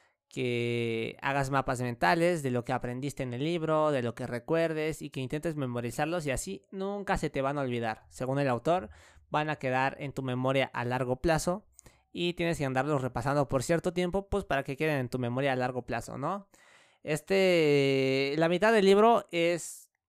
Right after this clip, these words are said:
lectura rápida. Estos,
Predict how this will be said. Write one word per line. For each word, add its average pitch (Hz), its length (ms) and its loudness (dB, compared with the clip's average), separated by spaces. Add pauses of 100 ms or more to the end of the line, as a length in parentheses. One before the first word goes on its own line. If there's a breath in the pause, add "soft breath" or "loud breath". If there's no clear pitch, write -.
(1040)
lectura 156 440 4
rápida. 214 380 2
Estos, 185 320 0